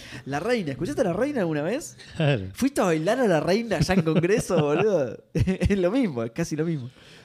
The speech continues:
Speaker 2: Bueno, después mostraron el Minecraft Legends, que lo vimos en, en la, en la, en el evento de Xbox, que es, mm, Tactic Action Strategy, bla, bla, bla, de Minecraft. Se ve igual que Minecraft,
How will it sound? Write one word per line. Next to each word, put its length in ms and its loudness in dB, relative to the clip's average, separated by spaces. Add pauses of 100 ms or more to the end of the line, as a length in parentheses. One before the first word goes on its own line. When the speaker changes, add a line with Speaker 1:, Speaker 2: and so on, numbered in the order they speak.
(100)
Speaker 2:
Bueno, 140 2
después 160 2
mostraron 280 2
el 80 -2
Minecraft 340 2
Legends, 320 2
que 100 2
lo 60 4
vimos 320 2
en, 300 0
en 240 -4
la, 460 -2
en 100 -8
la, 320 -8 (680)
en 60 -2
el 60 2
evento 200 2
de 160 2
Xbox, 300 0
que 120 -4
es, 140 -8 (200)
mm, 380 -8 (640)
Tactic 420 -2 (160)
Action 480 -2
Strategy, 640 0 (180)
bla, 140 0
bla, 120 2
bla, 240 2
de 100 -2
Minecraft. 400 2 (260)
Se 140 -2
ve 80 4
igual 180 2
que 80 -4
Minecraft, 380 -4